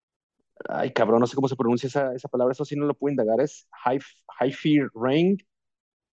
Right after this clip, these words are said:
o Fire Rain, no sé, por ahí estén atentos al playlist para,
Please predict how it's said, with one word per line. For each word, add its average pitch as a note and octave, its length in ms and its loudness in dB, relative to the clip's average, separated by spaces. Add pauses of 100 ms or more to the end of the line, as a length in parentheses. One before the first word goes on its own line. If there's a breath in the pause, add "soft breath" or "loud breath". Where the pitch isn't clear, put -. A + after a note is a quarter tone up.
(240)
o G#2+ 240 0 (100)
Fire B2 400 -2
Rain, C3+ 400 -2 (320)
no B2 140 -8
sé, G2 220 -4
por G#2 160 -2
ahí B2 260 0
estén B2 180 -6
atentos A#2+ 360 -4
al G#2 100 -6
playlist A2+ 380 -2
para, F#2+ 360 -2